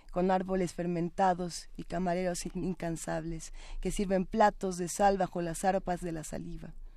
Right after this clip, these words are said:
Sin remedio, hijo mío, vomita. No hay remedio. No es el vómito de los húsares sobre los pechos de las prostitutas,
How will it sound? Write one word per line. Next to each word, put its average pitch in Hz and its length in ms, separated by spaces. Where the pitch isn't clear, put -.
Sin 180 240
remedio, 185 720
hijo - 260
mío, 180 400
vomita. 196 840
No 185 220
hay 185 100
remedio. 165 720
No 240 260
es 302 180
el 226 160
vómito 226 640
de 190 100
los 190 160
húsares 214 400
sobre 190 160
los 185 180
pechos 214 360
de 190 80
las 175 140
prostitutas, 175 880